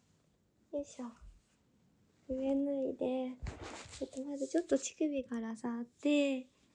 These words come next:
えっと、<laughs> 気持ちよくなっていこうと思います。は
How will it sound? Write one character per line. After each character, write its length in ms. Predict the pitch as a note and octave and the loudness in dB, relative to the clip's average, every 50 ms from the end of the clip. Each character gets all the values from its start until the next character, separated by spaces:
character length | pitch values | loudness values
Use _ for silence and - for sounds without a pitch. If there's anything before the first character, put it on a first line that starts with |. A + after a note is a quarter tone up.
| _ - _ _ - | _ -20 _ _ -6
え 100 | B3+ A#3+ | -4 -4
っ 40 | A#3 A#3 - | -4 -4 -4
と、 540 | - A#3+ A#3+ A#3 A#3 A#3 A#3 A#3 A#3 - - - _ _ - | -4 -2 0 0 0 0 0 0 -2 -2 -4 -6 _ _ 0
<laughs> 1120 | - F#4+ G4 F#4+ F#4+ F#4+ F#4 F#4 F#4 F#4 - F#4 F#4 F#4 F4+ - - - - - - - - - | 4 8 10 10 12 12 12 10 10 10 6 4 4 2 2 0 -2 -8 -6 -4 -6 -6 -4 0
気 80 | E4 | 0
持 160 | D#4+ E4 D#4+ | 2 2 2
ち 120 | D#4+ - D#4+ | 2 2 2
よ 100 | D#4+ D#4+ | 2 4
く 100 | - D#4+ | 4 2
な 140 | D#4 D#4 D#4 | 2 2 2
っ 20 | |
て 160 | D#4 - D4+ D4 | 0 0 0 0
い 60 | D4 | 0
こ 180 | - - D4 | 2 2 2
う 40 | C#4+ | 2
と 160 | C#4+ - D4 | 2 2 2
思 160 | D4+ D4+ D4 D4 | 2 2 2 2
い 80 | D4 | 2
ま 260 | D4 D4 D4+ D4+ D#4+ | 2 2 4 4 2
す。 200 | D#4 - - - _ - - _ _ _ _ _ _ _ _ _ _ _ _ _ _ _ | 2 0 -6 -14 _ -20 -20 _ _ _ _ _ _ _ _ _ _ _ _ _ _ _
は 100 | - - | -2 0